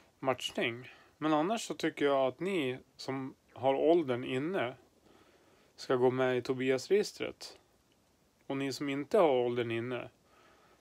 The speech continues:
ni kan fan bidra med ett, en swish dit. För de tar emot swish, vet jag.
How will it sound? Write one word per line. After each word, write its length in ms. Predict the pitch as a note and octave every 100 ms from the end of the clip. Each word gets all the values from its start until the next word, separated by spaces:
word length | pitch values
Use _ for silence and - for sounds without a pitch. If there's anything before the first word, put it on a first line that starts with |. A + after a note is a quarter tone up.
| _
ni 100 | C#3+
kan 220 | C3+ D#3
fan 220 | C3+ B2 A#2+
bidra 340 | C#3 D#3 D#3
med 180 | B2 A#2
ett, 220 | - - -
en 180 | C#3 B2
swish 400 | - G3 - -
dit. 500 | C3+ C3 - - - - _ _ _ _
För 160 | -
de 220 | C#3 D3
tar 160 | C3 C3
emot 340 | C3 C#3+ A#2+
swish, 520 | - - E3 - - - -
vet 240 | B2 -
jag. 100 | -